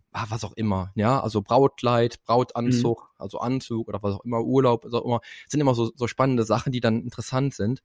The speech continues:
Speaker 1: Das sind aber meistens dann so temporär so sehr eng gefasste Ziele.
Speaker 2: Ja.
Speaker 1: Und dann will ich manchmal die, die, die Leute, die meisten Klienten, die ich coache, coache ich halt über Jahre. Und dann will ich gern, dass die mal so ein bisschen rauszoomen,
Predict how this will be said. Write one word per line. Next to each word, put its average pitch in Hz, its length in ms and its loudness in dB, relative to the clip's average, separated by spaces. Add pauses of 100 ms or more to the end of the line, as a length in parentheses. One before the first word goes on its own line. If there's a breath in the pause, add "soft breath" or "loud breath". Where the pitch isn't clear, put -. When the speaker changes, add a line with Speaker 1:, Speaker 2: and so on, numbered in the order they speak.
(380 soft breath)
Speaker 1:
Das - 120 -8
sind 151 100 0
aber 127 140 6
meistens 131 400 2
dann 135 120 0
so 120 100 -4
temporär 131 640 0
so 120 300 0
sehr 127 360 2 (180)
eng 143 220 6
gefasste 107 440 -2
Ziele. 107 480 -2 (460 loud breath)
Speaker 2:
Ja. 127 180 -6 (380)
Speaker 1:
Und 139 60 4
dann 131 120 6
will 196 100 6
ich 170 140 4
manchmal 190 400 4
die, 131 160 4
die, 127 240 0 (100)
die 127 80 -6
Leute, 127 360 2
die 123 80 0
meisten 151 440 0
Klienten, 147 400 -4
die 127 80 -2
ich 113 100 -8
coache, 131 340 -2
coache 135 280 0
ich 113 100 -6
halt 110 120 -6
über 113 180 -2
Jahre. 151 540 -2 (760)
Und 123 60 -8
dann 127 120 -2
will 175 120 2
ich 180 160 0
gern, 156 240 2
dass 165 140 -2
die 139 100 -6
mal 135 100 0
so 139 80 0
ein 127 60 0
bisschen 143 240 0
rauszoomen, 101 800 0